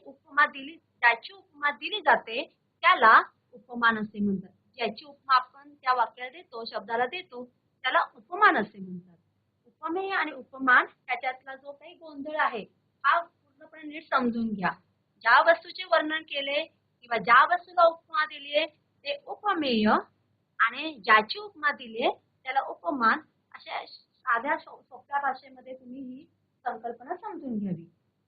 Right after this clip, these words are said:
त्याच्यानंतर पुढचा आहे साधर्म्यवाचक शब्द.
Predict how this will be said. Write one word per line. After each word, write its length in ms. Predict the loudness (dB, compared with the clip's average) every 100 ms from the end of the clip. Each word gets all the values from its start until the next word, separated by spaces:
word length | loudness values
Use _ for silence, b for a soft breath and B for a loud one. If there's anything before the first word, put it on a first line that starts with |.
| _ -4
त्याच्यानंतर 540 | 0 2 2 0 -2
पुढचा 460 | -6 -12 -2 2 2
आहे 200 | 2 -4 -4 _ _ _
साधर्म्यवाचक 920 | 6 6 6 0 0 0 2 2 0 -14
शब्द. 360 | -14 -16 -20